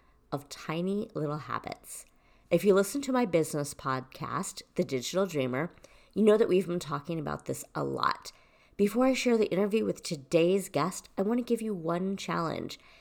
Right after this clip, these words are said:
It's one question to ask yourself each morning when you wake up. How would your life change if first thing in the morning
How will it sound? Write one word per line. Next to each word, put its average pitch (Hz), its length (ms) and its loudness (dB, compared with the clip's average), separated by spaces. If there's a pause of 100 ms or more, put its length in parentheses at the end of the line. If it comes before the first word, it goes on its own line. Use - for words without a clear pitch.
(240)
It's 175 180 2
one 180 360 4
question 165 500 -2
to - 220 -10
ask 139 280 -2
yourself 139 520 -4
each 180 240 -2
morning 147 260 -2
when 135 140 -2
you 135 100 0
wake 127 240 0
up. - 220 -6 (960)
How 175 320 0
would 247 260 -2
your 233 120 -2
life 156 320 -6
change - 560 -8 (760)
if - 280 2 (120)
first - 300 0
thing 214 160 -2
in 214 80 -2
the 202 80 2
morning 165 460 -2